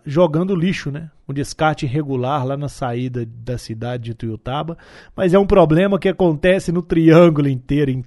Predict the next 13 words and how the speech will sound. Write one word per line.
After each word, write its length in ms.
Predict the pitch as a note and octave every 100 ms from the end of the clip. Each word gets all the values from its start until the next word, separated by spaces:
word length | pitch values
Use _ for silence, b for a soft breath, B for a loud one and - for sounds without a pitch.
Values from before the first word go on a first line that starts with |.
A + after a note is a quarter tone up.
| _
todas 500 | F#3 G3 F3+ C#3 A#2
as 120 | A#2
cidades. 600 | - G#2 G#2 A2+ A2+ - - B B B
Esse 200 | C3 D#3
descarte 580 | C#3 - - D#3 D#3+ D#3
irregular, 760 | B2+ D3 C3+ B2 A#2+ C3+ C#3+
pessoal, 440 | C3+ C3+ - C#3+ C3+
não 160 | C3+
tem 180 | C3+ B2
jeito. 280 | G#2+ F#2+ -
Saída 440 | - D3 D#3 D#3+
de 80 | C#3+
cidade, 500 | - C3 C3+ C3+ -